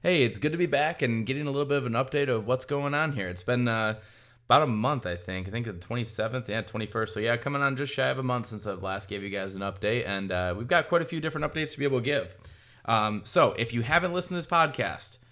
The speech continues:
what this is, is I am chronicling exactly what I did to get a business up and running, uh, what our team did, uh, multiple different businesses, right now the one being mainly brick and mortar.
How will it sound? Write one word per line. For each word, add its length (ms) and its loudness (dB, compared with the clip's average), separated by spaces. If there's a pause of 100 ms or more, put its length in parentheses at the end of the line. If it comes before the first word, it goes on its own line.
(240)
what 200 0
this 200 -2
is, 280 2
is 160 -8
I 140 2
am 180 -2
chronicling 760 -2
exactly 680 -2
what 340 0
I 160 0
did 460 -2
to 480 -2
get 200 -2
a 120 2
business 480 -2
up 140 -2
and 120 -2
running, 320 -2
uh, 160 -4
what 220 0
our 100 2
team 320 -2
did, 320 0 (320)
uh, 220 2
multiple 380 2
different 300 -2
businesses, 680 -4
right 200 -2
now 200 2
the 100 0
one 260 2
being 280 2
mainly 300 -2
brick 260 -6
and 100 -6
mortar. 460 -4